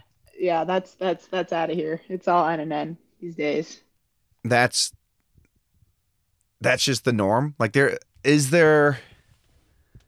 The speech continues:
Speaker 1: But the bindings will all do different things. Like, the Atomics twist, so you can go, like, plus two, negative two. So you can shift the, the binding position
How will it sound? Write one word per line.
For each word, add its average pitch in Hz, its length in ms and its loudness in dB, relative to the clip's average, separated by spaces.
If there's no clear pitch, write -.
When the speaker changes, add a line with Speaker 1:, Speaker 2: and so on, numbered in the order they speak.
Speaker 1:
But 233 120 -2
the 311 60 2
bindings 240 480 2
will 254 100 4
all 233 140 6
do 220 100 2
different 208 240 0
things. 185 260 -2
Like, 165 220 -4
the 190 100 0
Atomics 220 520 -4
twist, - 480 -4
so 220 80 -2
you 196 140 -2
can 190 200 -2
go, 185 200 0
like, 147 260 -6
plus - 600 -8
two, 175 380 -4
negative 175 480 -4
two. 147 380 -2
So - 140 -10
you 185 60 -6
can 185 140 -4
shift - 300 -2
the, 151 160 -4
the 156 100 -10
binding 160 340 -2
position 214 520 0